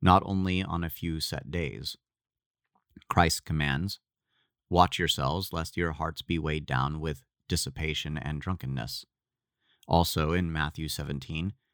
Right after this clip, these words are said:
"This kind never comes out except by prayer and fasting." Paul also says, "I discipline my body and keep it under control."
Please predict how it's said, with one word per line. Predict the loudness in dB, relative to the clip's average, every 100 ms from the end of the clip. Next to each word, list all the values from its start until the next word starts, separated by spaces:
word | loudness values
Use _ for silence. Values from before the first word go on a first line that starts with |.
| _ _
"This | 4 4
kind | 2 2 2 -2 -4
never | -2 -2 -2
comes | -4 -6 -2
out | -2 -2
except | -6 -8 -4
by | -2 -2
prayer | -2 -2
and | -2 -2
fasting." | -4 -4 -6 -10 -10 -12 -14 _ _ _ _ _ _ _
Paul | 4 4
also | 4 0 0 -2
says, | -4 -4 -4 -6 -2
"I | 0
discipline | 0 -2 -4 -4 -2
my | -2 -2
body | 0 0 0 -4
and | -6 -8
keep | -8 -8 -8
it | -10
under | -8 -6 -6
control." | -8 -8 -2 -2 -2 -6